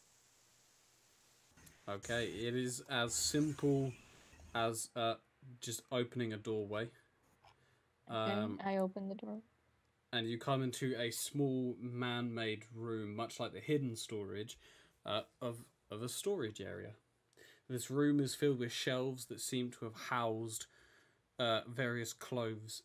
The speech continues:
Speaker 1: and food. And without really searching, you can just see, like, various rotten food, uh, and a bunch of ragged common clothing.
Speaker 2: Okay.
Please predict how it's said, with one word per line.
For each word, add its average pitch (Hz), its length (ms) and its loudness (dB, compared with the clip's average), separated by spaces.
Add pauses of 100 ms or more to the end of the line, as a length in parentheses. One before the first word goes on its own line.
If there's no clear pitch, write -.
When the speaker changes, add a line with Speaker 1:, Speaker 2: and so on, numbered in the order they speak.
Speaker 1:
and 104 160 -8
food. 127 580 -2 (1500)
And 117 320 2
without 143 400 4
really 135 300 4
searching, 131 680 0 (360)
you 120 120 -6
can 113 160 -6
just 110 260 -2
see, 110 340 0 (400)
like, 110 280 -2
various 120 520 0
rotten 113 680 -2
food, 113 520 -4 (460)
uh, 104 320 -4
and 113 100 -4
a 104 60 -4
bunch 107 240 -6
of 107 180 -10
ragged 98 440 -4 (160)
common 101 500 -8
clothing. 95 560 -8 (1400)
Speaker 2:
Okay. 196 300 -6